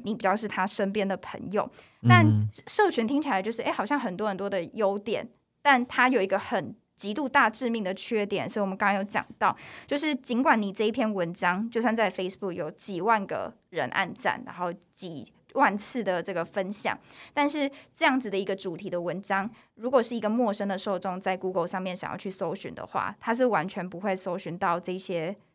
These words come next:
Speaker 1: 你，你写过这些很厉害的文章的资料。
Speaker 2: 对，这是，这是很，很致命的一件事情。
Speaker 1: 对，这个就非常致命，所以就变成说，哎，我经营社群的确有一定受众没错，但是这些受众就是同温层，你会没有办法去扩张跟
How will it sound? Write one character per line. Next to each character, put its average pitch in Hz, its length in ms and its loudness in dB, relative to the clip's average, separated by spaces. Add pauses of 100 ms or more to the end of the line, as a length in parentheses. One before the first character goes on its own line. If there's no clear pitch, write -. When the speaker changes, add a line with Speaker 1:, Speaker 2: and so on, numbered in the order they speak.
(160)
Speaker 1:
你， 180 260 -10
你 202 160 -2
写 208 220 4
过 202 180 0
这 185 80 0
些 190 160 0
很 185 300 -4
厉 202 160 -8
害 202 100 2
的 107 300 4
文 143 120 8
章 - 0 -
的 - 0 -
资 127 100 6
料。 - 120 2
Speaker 2:
对， 214 40 -2
这 165 100 10
是， 147 40 4
这 156 80 10
是 117 60 12
很， 101 340 6
很 98 140 8
致 123 240 6
命 117 160 10
的 104 100 10
一 101 40 8
件 107 140 8
事 101 180 2
情。 85 120 0
Speaker 1:
对， 247 220 8
这 247 100 -2
个 285 120 4
就 285 220 4
非 254 320 -2
常 202 260 -2
致 214 240 -2
命， 208 200 -4
所 302 100 2
以 294 60 4
就 311 100 4
变 320 160 4
成 240 160 2
说， 220 220 2
哎， - 140 0
我 208 160 2
经 240 160 -2
营 220 100 -2
社 214 220 0
群 190 320 -6 (240)
的 240 100 -6
确 349 140 -2
有 240 140 2
一 180 40 0
定 226 140 -2
受 208 220 -4
众 196 120 -4
没 165 200 -8
错， - 260 -8
但 254 100 2
是 285 60 2
这 277 80 -2
些 269 80 2
受 262 160 -2
众 214 160 -4
就 202 60 -8
是 202 80 -6
同 185 260 -8
温 180 180 -4
层， - 280 -10 (180)
你 208 140 -8
会 294 120 4
没 233 120 2
有 202 260 0
办 196 180 4
法 185 160 -6
去 - 280 -6
扩 - 280 -4
张 185 280 -4
跟 185 260 -2